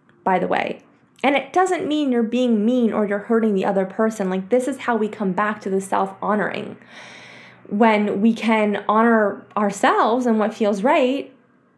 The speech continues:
not at the expense of other people, or not at the expense of ourselves, I should say. You get what I'm saying.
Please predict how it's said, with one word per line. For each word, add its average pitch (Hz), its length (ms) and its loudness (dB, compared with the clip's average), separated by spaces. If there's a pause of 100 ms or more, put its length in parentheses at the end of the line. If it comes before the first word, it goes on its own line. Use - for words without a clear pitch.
(100)
not 302 300 4
at 330 100 -2
the 254 80 0
expense 247 380 -2
of 226 80 0
other 214 160 0
people, 247 560 -4 (220)
or 233 100 2
not 285 180 2
at 294 100 -2
the 233 60 0
expense 226 300 0
of 196 80 -2
ourselves, - 400 -4
I - 60 -8
should - 200 -12
say. - 260 -4 (580)
You 349 100 -2
get 302 160 2
what 202 100 0
I'm 190 100 -2
saying. - 320 -2